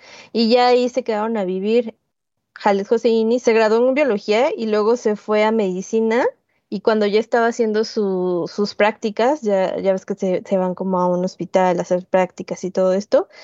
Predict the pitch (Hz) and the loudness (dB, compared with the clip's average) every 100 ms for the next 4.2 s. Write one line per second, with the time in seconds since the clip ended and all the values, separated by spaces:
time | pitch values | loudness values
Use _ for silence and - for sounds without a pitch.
0 | - - - 214 220 214 226 233 240 220 | -20 -10 0 2 4 4 4 4 2 2
1 | 226 247 269 240 233 - 233 226 233 240 | 2 2 2 0 0 -2 -4 -2 -2 -2
2 | 220 208 202 196 214 - _ - 220 214 | -4 -6 -8 -4 -4 -6 _ -6 -2 -2
3 | 220 220 220 208 196 190 202 202 190 196 | -2 -4 -4 -2 -2 -2 -4 -4 -4 -2
4 | 233 | -2